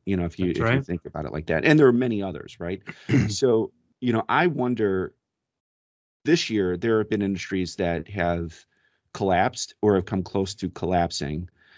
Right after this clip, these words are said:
Speaker 1: and there will be massive infusion in capital as this thing, as our economy normalizes again, because they were viable industries before.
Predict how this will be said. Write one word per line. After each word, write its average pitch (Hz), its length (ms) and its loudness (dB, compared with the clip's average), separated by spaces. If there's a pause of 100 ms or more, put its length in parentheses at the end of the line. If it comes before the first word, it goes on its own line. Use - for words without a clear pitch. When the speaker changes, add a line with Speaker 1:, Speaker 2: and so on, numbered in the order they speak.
(180)
Speaker 1:
and 104 140 4
there 113 140 6
will 113 120 2
be 101 160 0
massive 101 640 0 (500)
infusion 98 720 0
in 85 120 0
capital 87 760 0
as 90 260 2
this 92 160 -6
thing, 90 320 -4
as 104 260 0
our 95 60 -6
economy 92 340 -4
normalizes 82 640 -4
again, 78 300 -4
because 92 420 0 (240)
they - 100 6
were 135 140 6
viable 107 460 0
industries 98 440 -6
before. 95 680 -6